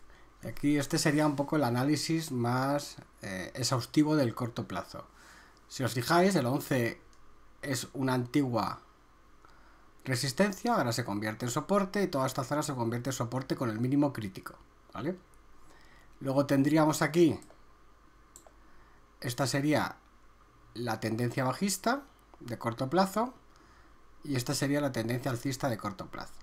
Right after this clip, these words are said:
¿vale? Entonces se monta un mínimo por encima del mínimo anterior, nos deja una pequeña tendencia alcista, se monta un máximo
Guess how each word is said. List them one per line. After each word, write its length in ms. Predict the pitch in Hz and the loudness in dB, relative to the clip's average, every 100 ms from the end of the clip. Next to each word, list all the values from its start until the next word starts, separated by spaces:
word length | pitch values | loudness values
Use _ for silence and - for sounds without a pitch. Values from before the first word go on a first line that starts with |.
| - - - | -16 -18 -12
¿vale? 200 | - 170 | -6 -6
Entonces 500 | 107 - 104 92 - | -6 -8 -10 -10 -12
se 280 | - - 120 | -8 -2 2
monta 540 | 143 135 135 120 - - - - - - - - | 4 4 2 0 -2 -12 -20 -20 -20 -20 -20 -4
un 200 | 156 151 | 4 8
mínimo 380 | 160 156 117 113 | 10 8 6 2
por 140 | 113 | 0
encima 340 | 113 139 127 | 0 -2 0
del 100 | 120 | 2
mínimo 300 | 117 127 131 | 2 2 0
anterior, 420 | 131 151 175 226 147 | 0 0 2 2 0
nos 100 | 120 | -2
deja 180 | 123 | -2
una 120 | 123 117 | -4 -6
pequeña 380 | 113 120 120 | -4 -2 -2
tendencia 460 | 123 117 127 123 135 | -2 -2 -2 -2 -4
alcista, 600 | 127 185 185 - 190 190 - - - - - - | 0 0 0 4 2 2 -6 -20 -20 -20 -20 -20
se 180 | - 117 | -10 -4
monta 500 | 113 127 127 123 - | -2 -2 0 0 0
un 180 | 127 127 | -2 0
máximo 560 | 139 143 - 156 170 | 0 0 2 4 4